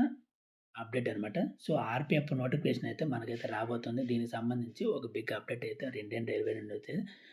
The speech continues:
రిలీజ్ చేయడం అయితే జరిగింది. So, ఇదేంటి అనేది ఈ యొక్క వీడియోలో అయితే క్లారిటీగా అయితే నేనైతే ఎక్స్‌ప్లెయిన్ చేస్తాను. So, స్కిప్ చేయకుండా లాస్ట్ వరకు అయితే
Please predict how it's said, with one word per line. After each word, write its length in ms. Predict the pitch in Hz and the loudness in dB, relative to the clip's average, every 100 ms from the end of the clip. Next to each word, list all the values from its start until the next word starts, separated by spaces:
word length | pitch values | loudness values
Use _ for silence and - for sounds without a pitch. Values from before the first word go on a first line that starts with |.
| - - | -20 -4
రిలీజ్ 280 | 113 127 120 | 2 2 2
చేయడం 220 | 113 107 | 0 -2
అయితే 180 | 107 107 | -2 -2
జరిగింది. 480 | 104 104 110 110 180 - - _ | 0 -2 -2 0 0 -2 -10 _
So, 200 | - 180 175 156 | 0 6 6 6
ఇదేంటి 500 | 127 131 151 170 160 | 2 2 4 4 4
అనేది 380 | 131 131 127 214 - | 2 0 2 2 2
ఈ 100 | 147 | 0
యొక్క 240 | 139 120 113 | 0 0 0
వీడియోలో 360 | 113 135 139 120 | 2 4 4 4
అయితే 180 | 147 | 2
క్లారిటీగా 500 | 175 113 120 135 123 | 0 -2 -2 -2 -2
అయితే 160 | 117 139 | -2 -2
నేనైతే 380 | 123 113 113 110 | -4 -6 -8 -8
ఎక్స్‌ప్లెయిన్ 440 | 107 - 117 110 | -8 -8 -6 -6
చేస్తాను. 500 | - 110 - 107 113 294 - - - | -6 -8 -8 -6 0 0 -2 -16 -20
So, 160 | - 160 160 127 | -2 0 2 -2
స్కిప్ 360 | - 151 - | -4 -8 -6
చేయకుండా 360 | - 147 131 135 | -4 -2 -2 0
లాస్ట్ 280 | 113 120 - | 0 0 0
వరకు 240 | 120 117 | -2 0
అయితే 200 | 117 214 | 0 2